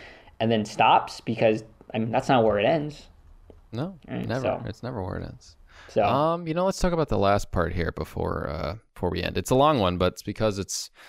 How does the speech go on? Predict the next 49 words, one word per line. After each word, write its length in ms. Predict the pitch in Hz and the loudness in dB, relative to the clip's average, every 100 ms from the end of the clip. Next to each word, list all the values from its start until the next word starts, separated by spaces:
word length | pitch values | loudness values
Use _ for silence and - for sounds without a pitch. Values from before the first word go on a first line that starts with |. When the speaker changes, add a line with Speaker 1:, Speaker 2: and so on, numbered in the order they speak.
| - | -20
Speaker 2:
it's 80 | _ | _
with 120 | 110 | -4
my 80 | 104 | 0
buddy, 240 | 95 90 | 2 0
because 500 | 80 90 92 85 82 | 0 -2 0 0 -2
the 100 | 85 | 0
other 140 | 95 104 | 2 4
ones, 320 | 98 92 - | 2 0 -2
I 80 | 92 | 0
mean, 240 | 90 87 - | 0 -2 0
I, 200 | 104 131 | 2 2
I 120 | 110 | 2
haven't 260 | 151 165 - | 0 0 -2
had 180 | 120 113 | 0 0
a 60 | |
double 460 | 82 - 95 113 127 | -2 -2 2 2 2
with 140 | 131 | 0
anyone, 320 | 131 131 135 | 0 2 0
so 120 | 131 90 | -2 -2
maybe 200 | 92 92 | 0 0
that's 160 | 87 | -2
why 100 | 82 | -4
this 200 | 76 - | -6 -8
is 100 | - | -10
longer. 380 | - 57 - - _ _ _ _ _ _ - | -10 -10 -10 -14 _ _ _ _ _ _ -16
Um, 360 | 85 - 120 - _ _ _ _ | -14 -14 -16 -20 _ _ _ _
even 160 | - 110 | -4 0
though 80 | 104 | 0
Trevor, 340 | - 104 87 | 2 2 4
I 80 | 87 | 2
just 220 | 87 85 | 0 0
had 160 | 90 85 | 0 2
his, 180 | 87 85 | 0 0
it 40 | |
was, 120 | 82 | -4
like, 120 | 80 | -6
an 80 | 82 | -6
hour 240 | 76 82 85 | -4 -4 -6
and 120 | 82 | -8
forty, 300 | - 78 78 | -8 -8 -8
which 140 | 80 | -10
is 120 | - | -10
ridiculous 520 | 87 90 87 73 90 - | -8 -8 -6 -6 -6 -10
now 80 | 76 | -12
that 60 | |
I 40 | 90 | -10
think 140 | 113 | -6
about 220 | 101 95 | -4 -2
it. 100 | 98 | -4